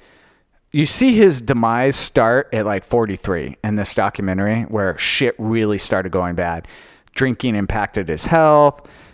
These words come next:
you know, all the crap that happened to him with being in these wars and getting shell-shocked and, like,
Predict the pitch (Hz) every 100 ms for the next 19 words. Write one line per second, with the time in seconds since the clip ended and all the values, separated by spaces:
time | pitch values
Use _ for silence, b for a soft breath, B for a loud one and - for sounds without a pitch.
0 | b 135 113 104 - 127 127 120 101 -
1 | - 123 120 113 - 120 87 113 110 113
2 | - 110 104 101 87 107 107 107 101 95
3 | 107 127 156 151 151 147 147 147 127 107
4 | 95 101 95 92 - 151 147 - - 147
5 | 139 139 135 135 - 104 98 85 -